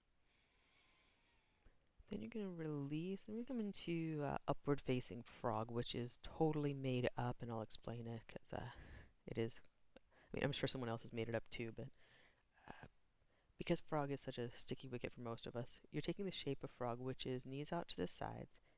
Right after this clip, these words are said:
heels in line with your knees. Flex your feet. Then bring your arms to the insides of the legs.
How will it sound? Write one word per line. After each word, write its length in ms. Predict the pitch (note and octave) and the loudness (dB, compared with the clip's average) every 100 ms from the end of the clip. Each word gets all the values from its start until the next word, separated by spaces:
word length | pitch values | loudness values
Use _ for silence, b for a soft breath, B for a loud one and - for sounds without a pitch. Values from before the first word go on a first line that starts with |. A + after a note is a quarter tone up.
| b | b
heels 360 | - D3+ D3+ D3+ | -2 4 4 2
in 120 | D3+ | 2
line 280 | C#3+ C#3 C3+ | 2 2 -2
with 180 | B2+ | -4
your 100 | B2+ | -6
knees. 400 | A#2 - A#2 - - b b _ | -6 -8 -12 -16 -20 b b _
Flex 400 | - B2 A#2+ - | -2 0 0 -2
your 80 | B2 | -4
feet. 400 | - G2+ - - b b b b | -8 -12 -12 -16 b b b b
Then 100 | F3+ | -4
bring 120 | G3 | 0
your 120 | F#3+ - | 0 2
arms 380 | C#3 C3+ D3 D3+ | 4 4 2 -2
to 140 | - | 0
the 140 | C#3 B2+ | 0 0
insides 560 | C3+ C3 C3+ C3+ B2 C3 | -2 -4 -2 0 0 0
of 60 | |
the 100 | A2+ | -2
legs. 460 | A2 B2+ E3+ - | 0 -2 -4 -12